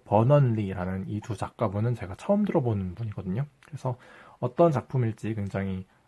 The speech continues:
어, 궁금해집니다. 이게 또 고딕 서가라는 이 출판사가 또, 어, 제가 한번 막 여러 권이 나왔었나 해서 보니까,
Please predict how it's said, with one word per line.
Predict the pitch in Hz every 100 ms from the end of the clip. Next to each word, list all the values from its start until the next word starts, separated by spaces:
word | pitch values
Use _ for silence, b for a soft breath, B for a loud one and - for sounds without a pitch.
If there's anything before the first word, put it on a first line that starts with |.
| _ -
어, | - - -
궁금해집니다. | 120 113 123 127 95 - - _ _ B B B
이게 | 156 156
또 | -
고딕 | 139 160 -
서가라는 | 190 190 180 165 139 123
이 | 110
출판사가 | - 180 185 175 147 117 120 110 90 -
또, | 117 107 98 98 b b b b b _ -
어, | 170 -
제가 | - 107 113
한번 | 117 110 101 - _ _
막 | 113 - -
여러 | 120 143 190
권이 | 185 170
나왔었나 | 98 101 123 117 117
해서 | 117
보니까, | - 98 92 - 135 101